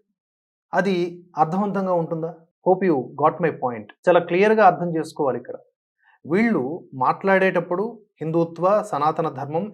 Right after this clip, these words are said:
ఎరాడికేట్ అవ్వాలి అంటారు. ఎందుకు అంటే వీరు ఒక నిర్వచనం ఇచ్చుంటారు సనాతన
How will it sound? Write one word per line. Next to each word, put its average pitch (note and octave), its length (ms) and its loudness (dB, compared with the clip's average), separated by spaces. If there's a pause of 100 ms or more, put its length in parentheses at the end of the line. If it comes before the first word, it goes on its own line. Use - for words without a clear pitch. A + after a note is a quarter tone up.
ఎరాడికేట్ E3+ 520 2
అవ్వాలి C3+ 360 0
అంటారు. B2 280 -12 (1080)
ఎందుకు G#3 280 2
అంటే F3+ 160 2 (100)
వీరు G#3+ 180 6
ఒక F#3+ 80 4 (920)
నిర్వచనం A3+ 520 2
ఇచ్చుంటారు C#3 480 -4
సనాతన C#3+ 280 -2